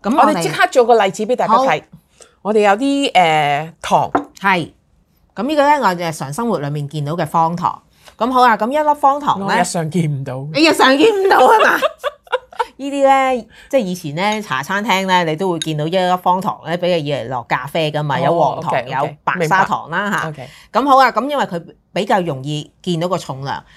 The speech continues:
Speaker 1: 咁約莫一粒呢，就等於一個鐵匙羹咁上下啦。噉佢呢，就係約莫係，呃，四至五個 gram。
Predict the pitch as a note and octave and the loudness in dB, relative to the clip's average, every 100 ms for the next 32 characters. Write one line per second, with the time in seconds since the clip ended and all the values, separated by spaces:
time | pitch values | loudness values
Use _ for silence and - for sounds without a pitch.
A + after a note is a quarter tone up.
0 | _ - D4 D4+ A3+ G3 G#3+ B3+ C4 A#3 | _ -4 -4 -2 -2 0 -2 -2 -2 -2
1 | B3+ A#3+ _ F3 D3 G#3 C#3+ F#3 G#3 E3+ | -2 -6 _ -10 -6 -4 -4 -8 -10 -10
2 | D3 D#3 - - F3+ G3 - _ _ _ | -10 -12 -16 -6 -4 -4 -10 _ _ _
3 | _ _ - D#3 D#3 C3 B2+ C#3+ D3 - | _ _ -10 -6 -6 -6 -4 -2 -2 -6
4 | _ - - - C4 D4 F#3+ G#3 A#3 D#3+ | _ -20 -6 -4 -2 0 -2 -2 -4 -6
5 | D#3 C#3+ D3 C#3+ E3+ D3 B2 B2+ - C#3+ | -6 -6 -4 -4 -4 -4 -6 -10 -10 -10
6 | C3+ B2 C3+ B2+ D#3 C#3+ | -10 -12 -12 -10 -6 -6